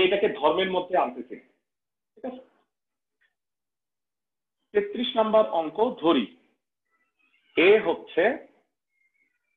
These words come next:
একটা নির্ণায়ক, এ ওয়ান, বি ওয়ান, সি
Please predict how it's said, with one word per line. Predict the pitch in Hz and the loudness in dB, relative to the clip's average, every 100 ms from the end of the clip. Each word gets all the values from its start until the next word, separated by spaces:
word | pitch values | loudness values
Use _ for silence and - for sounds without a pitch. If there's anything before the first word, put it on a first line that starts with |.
| - 123 | -14 -12
একটা | - 156 143 - - | 2 2 2 -6 -6
নির্ণায়ক, | 151 165 139 151 208 - 139 | 0 2 2 0 -2 -4 0
এ | 143 | 2
ওয়ান, | 147 151 156 - | 2 2 -4 -4
বি | 135 135 | -2 0
ওয়ান, | 139 139 139 | 0 -2 -8
সি | - | -8